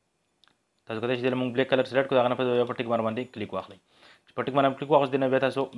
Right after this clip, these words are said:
بیک شئ. صحیح شو؟ دغسې. دا خو د دې نه مخکې به تاسو دا چلو کوئ، آ، چې سمپل به تاسو پرې پلس آیکن باندې کلیک واخلئ. په دې کې به تاسو یو شیډو راواخلئ. په دې شیډو باندې چې تاسو دا شیډو هم کله راواخیسته، د هغې نه پس دا شیډو چې کومه ده، به تاسو راغټه کوئ په دې فو-، فول سکرین کې داسې. لاندې دلته پرې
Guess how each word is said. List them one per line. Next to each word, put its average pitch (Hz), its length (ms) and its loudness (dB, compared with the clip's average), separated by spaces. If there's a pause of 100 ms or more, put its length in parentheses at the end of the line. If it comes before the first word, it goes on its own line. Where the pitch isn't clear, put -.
(120)
بیک 110 180 2
شئ. 107 160 -6
صحیح 120 160 -6
شو؟ 135 60 -4
دغسې. 113 300 -4 (480)
دا 117 100 4
خو 127 120 0
د 127 100 2
دې 143 100 4
نه 147 100 8
مخکې - 180 0
به 135 80 6
تاسو 147 140 8
دا 151 120 6
چلو 143 200 -2
کوئ، 143 100 2 (460)
آ، 110 220 6
چې 110 220 -6
سمپل 131 320 0 (200)
به 117 100 8
تاسو 127 180 4
پرې 127 220 2
پلس 135 160 0
آیکن 131 200 2
باندې 127 180 0
کلیک 131 200 -2
واخلئ. 123 240 2 (440)
په 117 80 2
دې 117 100 8
کې - 100 -4
به 117 80 0
تاسو 131 160 2
یو 127 120 2
شیډو 123 280 4
راواخلئ. 120 300 6
په 117 100 0
دې 120 140 0
شیډو 120 220 0
باندې 123 160 0
چې 117 80 -2
تاسو 123 160 -2
دا 120 60 2 (180)
شیډو 123 200 2
هم 127 100 -2
کله 127 160 2
راواخیسته، 127 340 2
د - 800 -8
هغې 117 120 8
نه 135 120 2
پس 139 120 4
دا 143 100 10
شیډو 143 240 4
چې 139 100 0
کومه 143 120 6
ده، 139 120 8
به 135 80 4
تاسو 131 180 0
راغټه 135 260 6
کوئ 123 120 0
په 123 60 0
دې 123 60 2 (160)
فو-، 117 200 -12
فول 123 160 -4
سکرین 123 200 -4
کې 113 160 -2
داسې. 110 180 -2 (600)
لاندې 135 200 6
دلته 131 160 -2
پرې 135 80 4